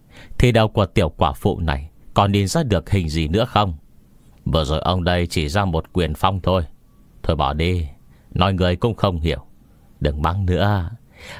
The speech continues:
Còn mắng nữa là ông đây cãi lại đừng có mà trách nhá. Ông đây mà điên lên thì ngay cả cha mình ông đây cũng mắng đấy." Lúc này, nhóc Nhậm Tam đi tới bên cạnh Vương Phi. Quả nhiên không thấy trên mặt nàng ta có chút thương tích nào.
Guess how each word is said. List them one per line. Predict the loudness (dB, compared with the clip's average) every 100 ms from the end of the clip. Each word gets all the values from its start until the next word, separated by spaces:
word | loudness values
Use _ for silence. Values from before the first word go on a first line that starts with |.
| 0
Còn | 0 2
mắng | 2
nữa | 2
là | 2 0 0
ông | -2 0
đây | 0 0
cãi | 0 -2 -2
lại | -2 -2 0
đừng | -4 -2
có | -2
mà | -2
trách | 0 0 0
nhá. | -2 -2 -6 -20 -20 -20 -18 -18 0
Ông | 4
đây | 4 4
mà | 2
điên | 2 0
lên | 2 0 -2 -6 0
thì | 2
ngay | 2 2
cả | 2 0
cha | 2 2
mình | 2 0 -2 -8 0
ông | 2
đây | 2
cũng | 0 0 2
mắng | 2 4
đấy." | 2 0 -10 -20 -20 -20 -20 -20 -20 -20 -20 -20 -20 -20 -8
Lúc | 0 0
này, | 0 -2 -4 -8 -14 -20 -4
nhóc | 0 2
Nhậm | 2 2
Tam | 2 0 0
đi | 0
tới | 2
bên | 2 0 0
cạnh | 0 -2
Vương | 0 0
Phi. | 0 -2 -2 -2 -12 -20 -20 -2
Quả | 2 4
nhiên | 4 2
không | 0 0
thấy | 0 0
trên | 0 0
mặt | 0 0
nàng | 0 -2 -2
ta | -2 -2 -2 -4
có | -2
chút | 0 0 -2
thương | 2 0 2
tích | -2
nào. | 0 -2 -4